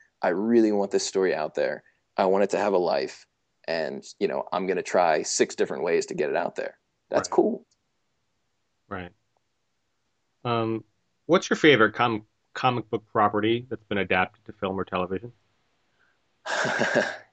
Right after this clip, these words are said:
Speaker 1: Now, there's a chance that I haven't actually seen whatever my favorite is, because I will have you know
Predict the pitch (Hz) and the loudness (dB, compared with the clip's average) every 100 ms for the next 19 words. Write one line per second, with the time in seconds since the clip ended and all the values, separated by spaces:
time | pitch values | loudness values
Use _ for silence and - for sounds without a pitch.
0 | _ - - - - 131 127 131 123 - | _ -20 -20 -10 0 2 4 4 2 -10
1 | - 196 165 - - 113 101 123 117 90 | -10 -4 -2 -2 -2 0 2 0 0 0
2 | 107 - 104 95 - - 147 123 107 98 | -2 -2 -4 -4 -4 -4 0 0 2 2
3 | 101 101 92 92 113 98 67 53 - 104 | 2 0 -4 0 0 2 -2 -6 -6 -2
4 | 110 110 117 127 143 135 139 151 92 87 | 0 2 6 6 6 2 0 -2 -2 -6